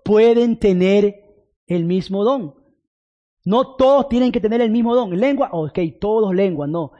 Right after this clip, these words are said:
Era una hipótesis que el apóstol Pablo está presentando aquí.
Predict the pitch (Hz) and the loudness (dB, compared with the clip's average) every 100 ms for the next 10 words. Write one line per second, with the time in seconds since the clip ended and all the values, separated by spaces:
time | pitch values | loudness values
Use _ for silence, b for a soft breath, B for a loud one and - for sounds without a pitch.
0 | b b b 208 226 214 226 220 226 - | b b b 0 0 0 -2 -2 -6 -6
1 | 196 185 _ - 285 285 226 190 190 - | -6 -8 _ 0 2 2 -2 -2 -4 -4
2 | 180 170 170 190 - 180 151 196 185 170 | 0 0 0 -6 -4 -6 -2 -2 0 -2
3 | 151 - 180 180 B B _ 185 165 185 | -6 -2 -2 -2 B B _ 0 0 0
4 | 175 156 247 262 233 220 240 214 214 | -2 0 0 0 0 0 0 -2 -4